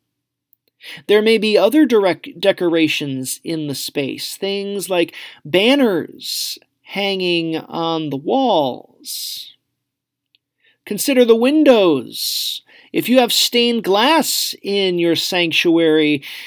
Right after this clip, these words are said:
how often have people commented on the beauty of these windows? The furniture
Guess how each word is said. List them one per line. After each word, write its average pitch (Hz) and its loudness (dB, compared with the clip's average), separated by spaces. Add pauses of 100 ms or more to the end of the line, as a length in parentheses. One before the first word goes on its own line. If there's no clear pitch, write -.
(1080)
how 262 2
often 240 0
have 202 -4
people 208 2
commented 208 -4
on 190 -6
the 156 -2
beauty 160 -4 (1300)
of 151 -2
these 139 -4
windows? - -8 (1800)
The - -4
furniture 240 -2